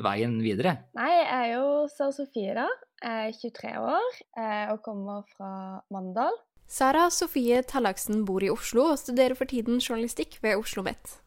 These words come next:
Speaker 3: Før det studerte hun i tre år på linjen klær og kostyme ved kio. Avgangsåret har de muligheten til å søke om å få vise klærne sine under København Fashion Week, men Sara Sofie var ikke helt sikker på om hun i det hele tatt skulle søke.
Speaker 2: Jeg hadde på en måte tenkt på å søke, fordi det er en konkurranse man bare kan være med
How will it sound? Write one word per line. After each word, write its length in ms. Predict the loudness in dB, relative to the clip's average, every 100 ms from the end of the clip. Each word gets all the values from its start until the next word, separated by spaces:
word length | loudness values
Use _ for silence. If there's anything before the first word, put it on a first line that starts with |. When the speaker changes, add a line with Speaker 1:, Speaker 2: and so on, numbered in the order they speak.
| -16
Speaker 3:
Før 200 | -4 0
det 80 | 2 0
studerte 420 | 0 0 0 0
hun 140 | 0 0
i 60 | -4
tre 220 | -2 0 2
år 240 | 4 2 4
på 120 | 4
linjen 260 | 4 4 2
klær 320 | 0 4 4 2
og 80 | -2
kostyme 380 | -2 0 0 -2
ved 180 | -2 -4
kio. 220 | -4 -6 -8 -20 -2 4
Avgangsåret 640 | 4 4 2 2 2 2
har 140 | 2
de 20 | 4
muligheten 560 | 4 4 0 0 2 2
til 220 | -2 -4 -4
å 60 | -4
søke 460 | 0 0 0 0 0
om 140 | 0
å 60 | -2
få 140 | -2 0
vise 240 | 0 -2
klærne 300 | -4 -4 -4
sine 220 | -4 -2 -2
under 180 | -2 -4
København 540 | -4 -4 -2 -2 -4 -4
Fashion 320 | -2 -2 -2
Week, 300 | -4 -6 -10 -14 -6
men 160 | -4
Sara 280 | 0 0 0
Sofie 340 | -2 0 2 2 2
var 240 | 0 0
ikke 160 | -2 -4
helt 160 | -4
sikker 240 | -6 -8 -6
på 80 |
om 80 | -4
hun 80 | -4
i 80 | -2
det 140 | -2
hele 180 | -2 -4
tatt 220 | -6 -6
skulle 240 | -6 -4 -4
søke. 380 | -8 -10 -14 -14
Speaker 2:
Jeg 240 | -10 -2
hadde 320 | 0 0 -2
på 100 | -2
en 80 | -2
måte 220 | 0 -2
tenkt 320 | -4 -8 -10 -6
på 140 | -8
å 20 |
søke, 460 | -4 -4 -4 -4 -4
fordi 220 | -4 -4
det 80 | -2
er 80 | -4
en 80 | -8
konkurranse 420 | -8 -6 -6 -8
man 160 | -6
bare 220 | -4 -4 -6
kan 160 | -8
være 180 | -6 -6
med 160 | -10